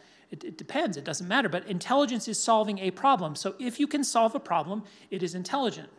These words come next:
So you could ask a question like, "Is a calculator intelligent?" Well, I can use a calculator to solve a problem, but does it go out and solve the problem itself? So what is the boundary between a tool and an actual piece of intelligence?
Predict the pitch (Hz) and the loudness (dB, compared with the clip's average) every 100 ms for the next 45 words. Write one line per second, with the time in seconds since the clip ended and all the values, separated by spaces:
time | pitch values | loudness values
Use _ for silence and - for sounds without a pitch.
0 | - _ _ _ _ _ - 202 185 214 | -20 _ _ _ _ _ 0 0 0 0
1 | 226 214 - 202 208 175 202 185 180 180 | 4 4 2 0 2 2 0 2 2 0
2 | - - - _ _ _ 240 185 - 220 | -4 -20 -20 _ _ _ -4 -4 4 4
3 | 220 196 165 156 156 - 170 - - - | 6 -2 -2 -6 -10 -8 -8 -10 -14 -20
4 | _ _ _ _ _ _ _ _ _ - | _ _ _ _ _ _ _ _ _ 4
5 | 240 220 233 226 254 320 294 - 190 - | 4 6 0 0 4 4 2 2 2 2
6 | 190 165 160 170 180 156 156 - 226 214 | -6 -4 -6 -6 -4 -4 -6 0 0 2
7 | 170 170 185 175 226 185 196 185 185 170 | -2 -2 -4 -4 -8 -2 4 4 4 -2
8 | - 202 196 202 - 196 175 165 - - | -2 -2 -2 -6 -2 -2 -2 -6 -4 0
9 | 175 262 - - - _ - - - - | 0 0 -4 -18 -20 _ -20 -20 -20 -20
10 | _ - 202 202 285 285 277 233 226 214 | _ 2 4 6 4 2 0 0 2 0
11 | 202 202 208 175 147 - - 285 294 294 | -4 -6 -6 -6 -8 -8 0 4 4 2
12 | 302 - - _ _ _ _ - - - | -2 -18 -20 _ _ _ _ 2 6 8
13 | 240 - 214 190 - 240 - 226 185 180 | 6 4 2 2 0 -2 0 2 2 0
14 | - 196 190 147 135 - - - | 2 2 2 0 -8 -6 -8 -8